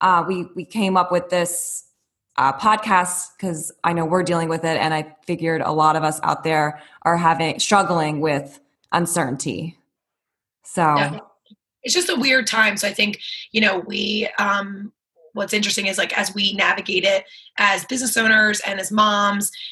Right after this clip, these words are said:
Speaker 2: um, and, you know, just ourselves and our own situation, I think we realize, like, we're going through so many changes and we're trying to handle it. And we feel like we can have, you know, help with our experiences and add our experiences in, but also, you know,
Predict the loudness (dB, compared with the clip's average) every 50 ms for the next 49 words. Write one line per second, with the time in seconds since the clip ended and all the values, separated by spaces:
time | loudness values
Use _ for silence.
0 | -14 -6 -2 0 2 2 2 2 0 -2 -4 -8 -8 -10 -12 -10 -6 -4 -4 -4
1 | -4 -4 -6 -8 -10 -8 -8 -10 -8 -8 -8 -8 -8 -6 -6 -6 -6 -6 -8 -10
2 | _ _ -8 -6 -4 -2 -2 0 2 2 4 4 2 2 0 -2 -4 -4 -4 -2
3 | -2 -2 -2 -4 -4 -4 -2 -2 0 2 2 2 2 2 0 -2 -4 -8 -14 -18
4 | -18 -12 -8 -6 -4 -2 -2 -4 -4 -6 -10 -6 -2 0 0 2 0 0 -2 -4
5 | -6 -8 -12 -18 -14 -8 -6 -6 -4 -4 -6 -6 -6 -4 -2 0 0 0 0 -2
6 | -2 -2 0 2 2 2 4 2 2 2 2 2 2 2 2 2 0 0 -4 -4
7 | -4 -4 -2 0 2 2 2 2 2 0 0 -2 -2 0 0 0 0 -2 -2 0
8 | 2 2 2 2 -2 -6 -12 -14 -14 -16 -12 _ -8 -6 -4 -2 0 0 0 0
9 | -2 -4 -10 -10 _ -4 -2 -2 -2 -4 -6 -10 -12 -16 _ -12 -10 -10 -10 -10
10 | _ _ _ _ _ -2 0 0 2 2 2 4 4 4 4 2 0 2 2 2
11 | 2 0 -2 -2 -4 -2 0 2 2 4 4 2 2 2 0 -2 -2 -2 -2 -2
12 | -2 0 2 2 2 2 2 2 2 2 2 2 2 2 2 2 0 0 -4 -6
13 | -12 -14 -14 -14 -12 -6 -4 -4 -4 -4 -6 -10 -14 -18